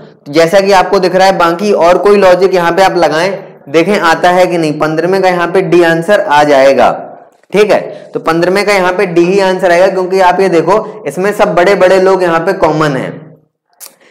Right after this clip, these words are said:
जैसे देखो इसमें पहले वाले में common अड़तालीस है, इन दोनों में common छब्बीस है, इन दोनों में common तेरह है, है ना, तेरह दूनी छब्बीस, तेरह सत्ते इक्यानवे। और आप ये भी कह सकते हो क्या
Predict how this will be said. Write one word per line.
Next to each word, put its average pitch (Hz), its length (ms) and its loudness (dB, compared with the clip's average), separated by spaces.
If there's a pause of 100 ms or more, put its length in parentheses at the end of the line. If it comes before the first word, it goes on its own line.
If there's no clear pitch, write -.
(100)
जैसे 151 200 -2
देखो 185 220 0
इसमें 185 280 -2
पहले 180 240 2
वाले 175 240 4
में 180 140 0
common 170 280 -2
अड़तालीस 156 580 0
है, 147 120 -4 (440)
इन 175 140 -4
दोनों 190 240 0
में 190 140 -2
common 180 360 0
छब्बीस 175 400 0
है, 165 180 0 (400)
इन 175 140 0
दोनों 190 260 0
में 190 140 -2
common 180 360 0
तेरह 160 320 2
है, 170 540 0 (120)
है 180 80 -2
ना, 220 100 -2
तेरह 165 220 0
दूनी 170 200 -2
छब्बीस, 170 320 -2
तेरह 165 220 0
सत्ते 165 260 -4
इक्यानवे। 147 580 -4 (360)
और 165 100 -2
आप 214 200 0
ये 170 220 2
भी 190 160 2
कह 202 200 2
सकते 160 300 -4
हो 190 160 0
क्या 160 260 -2